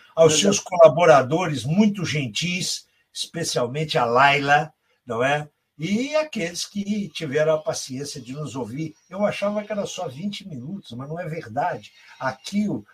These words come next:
Speaker 1: o meu computador tá dizendo que é uma hora, vinte e sete minutos e sessenta, não, é uma hora e vinte e oito minutos. Muito obrigado,
Speaker 2: É pra,
Speaker 1: Breno.
Speaker 2: é pra despistar o inimigo.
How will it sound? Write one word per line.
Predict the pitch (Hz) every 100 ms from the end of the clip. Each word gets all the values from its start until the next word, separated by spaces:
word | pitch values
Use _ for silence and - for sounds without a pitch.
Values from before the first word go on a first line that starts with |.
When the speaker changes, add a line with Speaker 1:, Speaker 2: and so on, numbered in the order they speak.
| _ -
Speaker 1:
o | 123
meu | 143 156
computador | 151 117 139 123 113 156
tá | 143
dizendo | 123 110 165
que | 160 -
é | -
uma | 233 302 247 123
hora, | 135 165 165 - _ -
vinte | 143 247 208 190
e |
sete | - - 240 - 202
minutos | 156 131 156 202 202 202 - _ -
e |
sessenta, | 202 - 202 - 160
não, | 220 147
é |
uma | 127 208 262 165
hora | 156 196
e | 165
vinte | 156 160
e | 160
oito | 151 151
minutos. | 117 107 -
Muito | 208 240
obrigado, | 240 214 190 151
Speaker 2:
É | -
pra, | - 156
Speaker 1:
Breno. | 202
Speaker 2:
é | 202
pra | 226 214
despistar | 226 - - 185 - 202 202
o | 190
inimigo. | 156 131 139 131 107 101